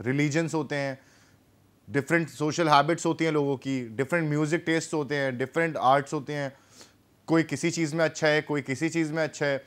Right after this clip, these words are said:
किसी को कुछ खाना पसंद है, किसी को कुछ पहनना पसंद है। जो भी वो चीज़ें हैं और क्या कोई किसी भगवान को मानता है, कोई किन्हीं भगवान को मानता है,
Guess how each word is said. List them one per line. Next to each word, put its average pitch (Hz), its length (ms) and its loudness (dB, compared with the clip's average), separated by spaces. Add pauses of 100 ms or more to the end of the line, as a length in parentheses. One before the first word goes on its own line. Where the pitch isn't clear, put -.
(280)
किसी 147 200 -2
को 156 80 -2
कुछ 160 240 -2
खाना 160 280 2
पसंद 156 360 -2
है, 151 80 2
किसी 131 240 -6
को 120 100 -4
कुछ 151 220 -6
पहनना 160 340 0
पसंद 143 380 -4
है। 131 120 -4 (540)
जो 175 180 4
भी 220 120 0
वो 208 160 2
चीज़ें 165 340 -4
हैं 123 280 -2
और 135 240 -4
क्या 160 220 10
कोई 160 300 2 (520)
किसी 165 260 -2
भगवान 160 340 0
को 165 60 -2
मानता 160 360 0
है, 156 140 0
कोई 147 180 -6
किन्हीं 143 280 -4
भगवान 160 300 0
को 156 100 -4
मानता 147 320 -4
है, 135 160 -4